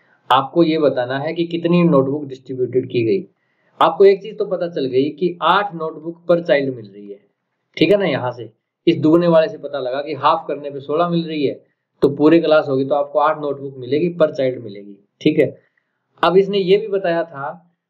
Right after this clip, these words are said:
कि जो notebook मिल रही है ना एक child को, वो children की संख्या का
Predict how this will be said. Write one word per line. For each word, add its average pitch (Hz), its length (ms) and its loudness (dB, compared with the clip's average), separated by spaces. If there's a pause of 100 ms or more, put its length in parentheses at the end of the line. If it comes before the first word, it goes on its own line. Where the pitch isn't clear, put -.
(160)
कि 170 100 6
जो 175 100 6
notebook 175 500 2
मिल 175 200 -6
रही 202 140 2
है 147 80 4
ना 139 120 -2
एक 160 200 -2
child 147 240 -2
को, 156 180 -2
वो 175 500 -2
children 196 480 4 (100)
की 175 240 -6
संख्या 175 360 -4
का 170 120 0